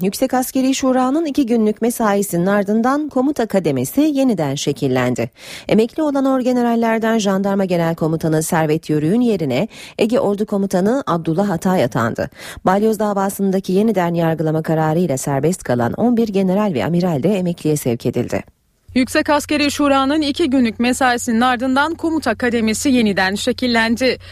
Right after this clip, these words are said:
Speaker 2: Otuz yedi general bir üst rütbeye, elli bir albay ise generalliğe yükseltildi. Otuz dört generalin ise görev süresi uzatıldı.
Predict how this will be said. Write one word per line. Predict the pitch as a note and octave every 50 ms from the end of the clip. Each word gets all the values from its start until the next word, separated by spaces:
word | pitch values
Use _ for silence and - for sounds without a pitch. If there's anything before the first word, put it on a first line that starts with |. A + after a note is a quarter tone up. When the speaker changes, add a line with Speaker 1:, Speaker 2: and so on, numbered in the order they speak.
| - - -
Speaker 2:
Otuz | - B3+ - C4+ A#3 A#3+
yedi | C4 A3+ D4+ C4
general | A3+ B3 A3+ A3 G#3+ G#3 A3 C4 E4 D#4 C4+
bir | C#4+ A#3
üst | A3+ A#3+ G#3+ - -
rütbeye, | A3 A3 - - - G#3+ G#3+ A3 B3+ D#4
elli | - - A3 G#3 G#3 A3+ A3
bir | C#4+ F#4 F#4
albay | E4+ D#4 C#4 A3 A#3 A3 G#3+
ise | G#3+ - - C#4
generalliğe | B3 B3 C4+ C4 A#3+ A3 G#3+ G3+ F#3 F3+ F3+ F3 F3
yükseltildi. | G3 G#3 - - B3 G#3+ G#3 G#3 G#3 A#3+ A#3+ G#3 F#3 B3 A3+ - - - - - - -
Otuz | G3 A3 - A#3 G#3+ E3 -
dört | C4+ D#4+ E4+ -
generalin | D4 C#4+ C4 C4 B3 A#3 A3+ G3+ F#3
ise | F#3 - G#3+ F#3+
görev | F3+ G3+ G3 A3 D#4 F4+ F#4
süresi | - - - G3 F3+ F#3 - - F#4
uzatıldı. | F4 E4 - F4 E4+ - - E4+ E4 D4+ A#3+ D#4+ C#4+ G#3+